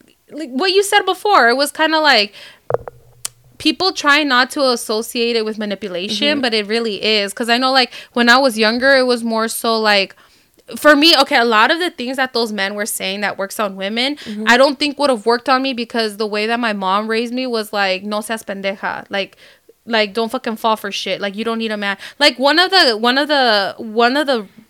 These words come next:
Speaker 1: fucking techniques that the guy, one of the guys gave was like,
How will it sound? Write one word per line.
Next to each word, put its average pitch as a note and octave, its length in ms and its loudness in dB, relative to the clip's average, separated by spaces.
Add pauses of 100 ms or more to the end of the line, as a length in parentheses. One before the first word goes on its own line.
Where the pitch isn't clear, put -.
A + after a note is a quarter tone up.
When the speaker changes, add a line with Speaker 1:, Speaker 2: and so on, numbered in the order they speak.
(360)
Speaker 1:
fucking B3 320 -4
techniques A3 520 -8
that - 180 -2
the G#3 80 -4
guy, F#3+ 400 -2
one A3 180 -4
of A3+ 80 -2
the A3+ 60 -4
guys G3 340 -4
gave B3 320 -4
was G#3+ 260 -2
like, F#3+ 300 0